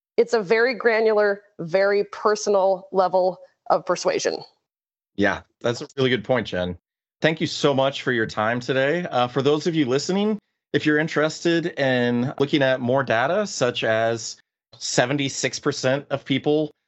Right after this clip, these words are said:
Speaker 2: would agree that E S As and school choice should be universal versus just fifty percent saying needs-based, or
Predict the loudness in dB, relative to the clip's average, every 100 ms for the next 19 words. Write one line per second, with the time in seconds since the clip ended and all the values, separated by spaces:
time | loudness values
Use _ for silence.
0 | _ -4 0 0 -2 -6 -2 -2 0 0
1 | 2 2 2 0 0 0 0 0 0 0
2 | -2 -4 -6 -4 -6 -2 -4 0 -2 0
3 | -2 0 2 2 0 -2 0 0 0 -2
4 | -4 -2 -4 -2 -2 -2 -4 -2 -2 -2
5 | -2 0 0 -2 -2 0 0 -2 -2 0
6 | 0